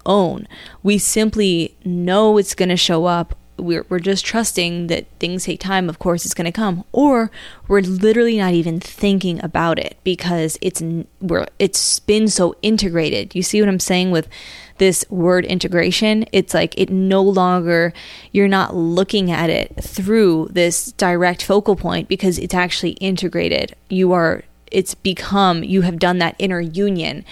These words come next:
with that particular aspect that that particular desire represents. So during the time before your manifestation shows up, every single day that you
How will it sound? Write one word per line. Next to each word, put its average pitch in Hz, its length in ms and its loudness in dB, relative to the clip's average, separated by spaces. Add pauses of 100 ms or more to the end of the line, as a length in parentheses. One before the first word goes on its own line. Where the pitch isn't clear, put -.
(240)
with 190 160 0
that 175 220 -2
particular 170 680 -2
aspect 180 600 -2 (280)
that - 200 0
that 165 240 2
particular 170 500 -2
desire 165 640 0 (240)
represents. 156 760 -6 (1000)
So 240 220 2
during 247 400 2
the 254 100 2
time 214 320 0
before 185 340 2
your 190 120 4
manifestation 175 640 -2
shows 175 300 -2
up, 208 280 2 (1400)
every 233 360 2
single 226 400 2
day 196 480 2
that 180 160 0
you 208 440 0